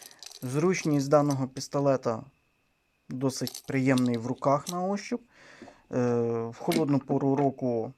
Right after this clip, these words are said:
пластик дає можливість користуватися не змерзаючи.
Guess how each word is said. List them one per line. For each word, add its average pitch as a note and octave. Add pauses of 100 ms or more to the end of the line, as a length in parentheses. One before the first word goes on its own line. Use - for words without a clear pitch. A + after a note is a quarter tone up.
(260)
пластик B2+
дає B2+
можливість A#2+ (1700)
користуватися C#3 (2000)
не A#2+ (3000)
змерзаючи. D3+